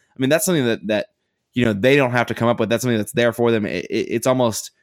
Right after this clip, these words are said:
to their advantage, and, and they do take advantage of it. It's not like they don't do anything, right? They do, they leverage that. They create a structure for the film that lends itself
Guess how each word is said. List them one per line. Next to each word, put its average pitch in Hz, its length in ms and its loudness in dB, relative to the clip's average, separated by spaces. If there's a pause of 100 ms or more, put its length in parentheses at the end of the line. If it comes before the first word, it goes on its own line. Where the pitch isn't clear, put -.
to 175 140 2
their 139 160 2
advantage, 113 600 -2
and, 113 160 -2
and 120 140 -2
they 123 80 2
do 160 220 0
take 156 200 -2
advantage 135 200 0
of 104 80 -4
it. - 20 -10
It's 98 80 -10
not 147 60 0
like 135 120 -2
they 117 60 -2
don't 113 160 0
do 104 140 0
anything, 113 400 -2
right? 101 120 -8
They 104 120 -4
do, 113 240 -2 (240)
they 113 100 -4
leverage 117 380 0
that. 110 280 0
They 107 120 -4
create 117 520 -2
a - 80 -8
structure - 460 -4
for 107 120 -8
the 101 100 -8
film 120 440 0 (280)
that 104 160 -6
lends 120 260 0
itself 110 500 -2